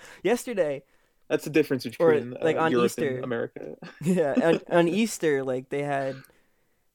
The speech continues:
Speaker 1: uh, like, a fucking parade float for Passover come out, and they were
Speaker 2: Mm-hmm.
Speaker 1: blasting Latin music in Hebrew.
Speaker 2: Yeah.
Speaker 1: And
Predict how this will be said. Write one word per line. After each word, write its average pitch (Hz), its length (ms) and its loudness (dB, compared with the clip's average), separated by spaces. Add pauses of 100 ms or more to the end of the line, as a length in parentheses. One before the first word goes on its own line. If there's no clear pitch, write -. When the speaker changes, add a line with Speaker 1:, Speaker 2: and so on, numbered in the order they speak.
(160)
Speaker 1:
uh, 127 400 0
like, 143 120 -6
a 143 80 -8
fucking 147 300 -6
parade 190 420 0
float 131 320 0
for 139 120 -6
Passover 151 600 -4
come 127 220 -10
out, 127 300 -10 (680)
and 156 120 2
they 160 60 8
were 160 140 8
Speaker 2:
Mm-hmm. 160 260 6
Speaker 1:
blasting 175 180 0
Latin 147 440 4
music 151 400 0
in 131 180 -4
Hebrew. 139 500 -6 (720)
Speaker 2:
Yeah. - 320 -10 (600)
Speaker 1:
And 156 260 -14